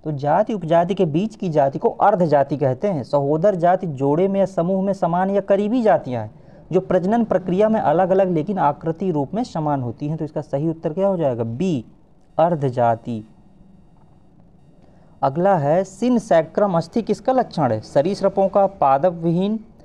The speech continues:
पाद विहीन उभयचरों का, उड़नशील चिड़ियों का या फिर कह रहा है इनमें से कोई नहीं। देखिए, इसका सही उत्तर हो जाएगा उड़नशील चिड़ियों का।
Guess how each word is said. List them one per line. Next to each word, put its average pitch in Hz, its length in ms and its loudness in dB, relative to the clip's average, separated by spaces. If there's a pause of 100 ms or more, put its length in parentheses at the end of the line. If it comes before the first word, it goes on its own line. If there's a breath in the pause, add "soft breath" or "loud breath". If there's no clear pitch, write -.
(300 soft breath)
पाद 175 300 4
विहीन 196 320 0
उभयचरों 180 520 2
का, 196 160 2
उड़नशील 185 580 -2
चिड़ियों 175 340 -2
का 185 100 0
या 170 120 2
फिर 170 120 -6
कह 175 100 0
रहा 180 100 2
है 175 60 0
इनमें 175 160 -2
से 180 100 -8
कोई 165 280 -2
नहीं। 110 260 -8 (640 soft breath)
देखिए, 131 260 -4
इसका 135 320 -6
सही 143 220 -2
उत्तर 151 200 -2
हो 151 100 -2
जाएगा 151 440 2 (1200)
उड़नशील 160 680 -2
चिड़ियों 135 480 -2
का। 113 320 -2